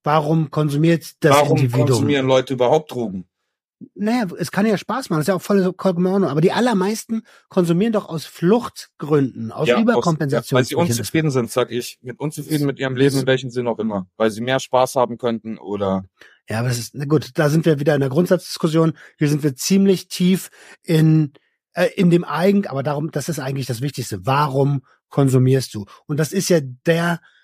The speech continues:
Speaker 1: der, der elementarste Grundsatz von Konsumkompetenz. Also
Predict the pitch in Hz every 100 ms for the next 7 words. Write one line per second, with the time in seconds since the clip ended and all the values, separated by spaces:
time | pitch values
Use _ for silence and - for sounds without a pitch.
0 | _ _ - 160 151 156 - - 139 156
1 | 147 - - 170 180 170 165 131 151 180
2 | 196 - 180 131 139 180 175 147 127 -
3 | 156 156 151 139 147 147 - 117 113 -
4 | 104 95 - - 165